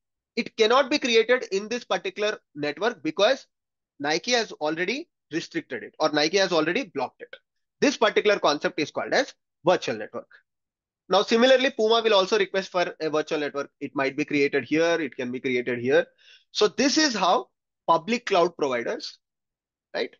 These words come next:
The reason why I'm explaining public cloud providers, because this concept exists in all the cloud providers. This is how the security is managed,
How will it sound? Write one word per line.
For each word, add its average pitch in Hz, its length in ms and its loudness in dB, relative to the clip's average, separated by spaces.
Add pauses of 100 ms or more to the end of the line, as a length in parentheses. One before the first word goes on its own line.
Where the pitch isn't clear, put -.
(460)
The 147 80 0
reason 190 280 4
why 214 120 4
I'm 208 80 0
explaining 202 420 0
public 175 320 0
cloud 185 200 0
providers, 165 340 0
because 202 300 -4
this 208 160 -2
concept 175 420 -6
exists 151 360 -6 (100)
in 196 160 -4 (100)
all 208 280 2
the 262 140 2 (120)
cloud 131 240 -2
providers. 104 500 -12 (680)
This 233 160 -2
is 320 140 2
how 226 320 2 (380)
the 196 80 2
security 226 680 0
is 196 340 -4
managed, 156 560 -4